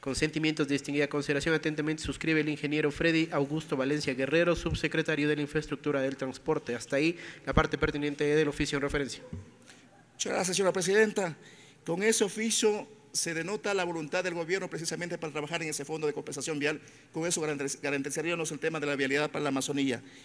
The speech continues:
Speaker 2: Y finalmente, señora presidenta, sé que el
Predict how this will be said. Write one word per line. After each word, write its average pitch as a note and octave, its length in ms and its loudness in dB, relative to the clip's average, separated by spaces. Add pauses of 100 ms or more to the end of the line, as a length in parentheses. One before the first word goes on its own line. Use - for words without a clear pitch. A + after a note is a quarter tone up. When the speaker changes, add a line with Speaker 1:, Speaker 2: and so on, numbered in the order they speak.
(120)
Speaker 2:
Y G3 100 -6
finalmente, A3 500 0
señora F#3 640 0
presidenta, E3+ 540 -2 (500)
sé - 160 -6
que G#3+ 160 2
el G3 180 -2